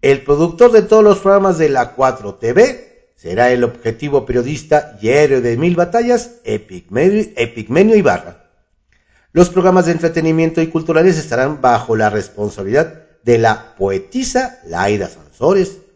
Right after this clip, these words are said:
quien ha logrado revolucionar la industria con su programa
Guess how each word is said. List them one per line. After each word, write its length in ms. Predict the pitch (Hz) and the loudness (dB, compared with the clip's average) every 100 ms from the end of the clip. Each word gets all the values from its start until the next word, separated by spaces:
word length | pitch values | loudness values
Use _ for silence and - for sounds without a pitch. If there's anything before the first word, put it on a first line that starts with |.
| _ _ _ _ | _ _ _ _
quien 240 | 76 85 | -16 -4
ha 100 | 131 | 0
logrado 600 | 135 107 87 117 135 120 | 0 0 0 0 2 2
revolucionar 680 | 104 98 92 90 92 135 - | 0 -4 -6 -10 -4 0 0
la 120 | - | -4
industria 880 | 92 80 147 170 - 185 185 - _ - | -16 -12 -8 -6 -2 -2 -2 -12 _ 0
con 200 | 139 139 | 2 2
su 180 | - 131 | 0 -4
programa 680 | 135 151 185 226 226 - | 0 2 2 0 -4 -20